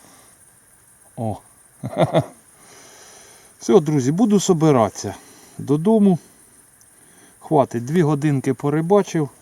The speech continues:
і нормально. Змотуюсь. Ну що ж, друзі, ось така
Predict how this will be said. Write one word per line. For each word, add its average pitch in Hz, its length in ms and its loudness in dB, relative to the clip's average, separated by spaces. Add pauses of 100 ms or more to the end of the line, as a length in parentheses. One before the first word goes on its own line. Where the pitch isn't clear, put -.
(140)
і 131 80 -8
нормально. 104 580 -6 (680)
Змотуюсь. 104 760 -8 (560)
Ну 208 120 0
що 180 180 0
ж, 127 80 -4
друзі, 110 360 -4 (580)
ось 233 180 -4
така 151 360 -4